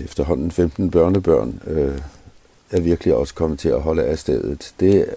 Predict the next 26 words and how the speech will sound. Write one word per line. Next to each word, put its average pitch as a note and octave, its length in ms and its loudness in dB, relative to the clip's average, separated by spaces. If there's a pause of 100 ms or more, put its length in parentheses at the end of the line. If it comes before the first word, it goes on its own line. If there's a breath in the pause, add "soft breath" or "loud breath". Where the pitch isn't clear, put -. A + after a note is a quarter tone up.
er F2+ 140 0
meget E2+ 220 2
svært D#2 200 2
at E2 100 4
lade D#2+ 120 2
være D2+ 180 4
med. D#2+ 200 0
Det D2 300 0
er D#2 100 0 (680 soft breath)
en, D2 280 -2 (400)
en D2+ 180 -8
perle, E2 440 2 (1000 soft breath)
øh, C#2+ 360 0 (540)
i, D2 280 -2 (880 loud breath)
i F2 80 -6
Storebælt, D#2+ 640 0
der E2 60 4
ligger D#2+ 260 4
her, D#2 240 0
den D#2 220 0
her D#2 200 0
ø, D#2+ 380 2
og, C#2+ 240 -2 (1000 loud breath)
og D2+ 160 -2
med D2 240 2 (200)
den C2+ 200 -4